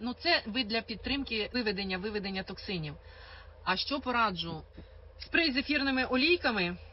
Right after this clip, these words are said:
отакий має у вас бути, перед виходом з дому обов'язково забризкуйте собі носик і горло, носик і горло. Алергія ж приходить через нос і горло. Тобто ваша задача, е, всередину приймати,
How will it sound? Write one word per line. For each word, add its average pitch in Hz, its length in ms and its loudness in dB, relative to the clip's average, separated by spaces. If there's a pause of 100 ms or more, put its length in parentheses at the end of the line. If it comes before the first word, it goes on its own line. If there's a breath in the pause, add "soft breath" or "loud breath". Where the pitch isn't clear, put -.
отакий 214 520 -2
має 202 280 0
у 196 40 -4
вас 196 160 -4
бути, 185 320 -4
перед 226 280 0
виходом 220 440 -2
з 196 60 -8
дому 247 460 0
обов'язково 220 680 -2
забризкуйте 202 560 -4
собі 190 220 -8
носик 226 440 -4 (280)
і 240 100 0
горло, 190 560 -2
носик 226 480 -2 (100)
і 226 100 -2
горло. 190 340 -2
Алергія 262 440 0
ж - 120 -8
приходить 214 500 -2
через 208 220 -2
нос 214 220 -4
і 214 40 -4
горло. 175 400 -6
Тобто 208 220 -8
ваша 254 300 0
задача, 214 640 0
е, 196 220 2
всередину 208 600 -2
приймати, 185 600 -4